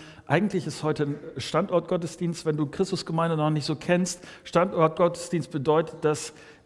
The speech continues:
es in jedem Standort eine Live-Predigt gibt, aber wir haben heute den Luxus,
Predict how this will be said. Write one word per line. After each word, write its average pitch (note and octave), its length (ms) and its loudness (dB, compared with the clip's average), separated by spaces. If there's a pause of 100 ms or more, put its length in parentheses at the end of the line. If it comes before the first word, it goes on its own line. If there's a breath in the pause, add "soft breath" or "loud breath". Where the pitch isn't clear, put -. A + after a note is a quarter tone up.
es C#3+ 160 4
in D#3 160 2
jedem F#3+ 320 6
Standort E3+ 580 2
eine D3 140 2
Live-Predigt G3 1080 2
gibt, - 460 0
aber F3 300 6
wir D#3 100 2
haben E3 160 0
heute F3 220 2
den D#3+ 160 2
Luxus, E3+ 580 -2